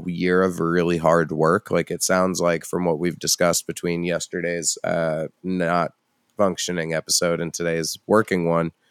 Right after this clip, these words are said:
that you have written a shit ton of material in this time period.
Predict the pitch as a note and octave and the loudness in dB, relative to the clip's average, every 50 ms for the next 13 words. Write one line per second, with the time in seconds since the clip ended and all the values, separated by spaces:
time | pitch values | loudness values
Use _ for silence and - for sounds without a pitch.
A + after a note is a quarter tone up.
0 | _ _ _ _ _ _ _ _ _ _ _ _ _ _ _ - - A#2 G#2 E2+ | _ _ _ _ _ _ _ _ _ _ _ _ _ _ _ 6 8 8 10 8
1 | G2 G2+ G#2+ G#2+ G#2 G2+ G2 F2 E2+ F#2+ G2 F#2 E2+ F2+ F#2+ F#2 F2+ - - - | 6 6 6 8 8 8 6 6 6 6 6 6 6 6 2 0 -2 -2 -2 0
2 | F#2 F2 - - - - G2 F2 - - F2 F2 E2 E2+ E2 D#2 - F2+ D#2 D#2 | 0 2 2 0 2 2 0 0 -2 -2 -2 -2 -2 -2 -6 -8 -8 -10 -8 -6
3 | - F2 E2 D#2+ - - D#2 D#2 E2+ E2+ F2 - _ - - F2 E2 E2 - - | -4 -4 -2 -2 -2 -2 -4 -4 -4 -6 -8 -10 _ -8 -6 -6 -6 -6 -4 -4
4 | - - - G1+ G1+ - - G1+ G1+ - - - - - | -4 -4 -4 -8 -8 -8 -10 -10 -8 -8 -6 -8 -8 -10